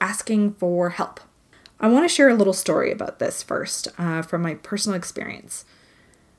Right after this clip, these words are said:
I, I've talked about it on this podcast before, but I have dealt with postpartum depression quite badly with my first son. Um,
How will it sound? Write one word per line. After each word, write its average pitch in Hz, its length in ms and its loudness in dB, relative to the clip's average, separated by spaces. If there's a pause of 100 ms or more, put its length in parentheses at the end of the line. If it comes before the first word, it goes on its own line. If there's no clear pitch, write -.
(600)
I, 202 480 4
I've 214 200 2
talked - 260 -2
about 320 160 4
it 285 120 2
on 233 160 2
this 220 140 0
podcast 185 440 -6
before, 170 260 -4
but 156 180 -2
I 214 420 2
have 196 200 -2 (240)
dealt 165 240 0
with 170 140 -4
postpartum 170 520 -4
depression - 640 -10 (560)
quite 330 200 4
badly 202 360 2
with 175 200 -4
my 175 100 -4
first - 300 -8
son. - 400 -10
Um, 175 500 -2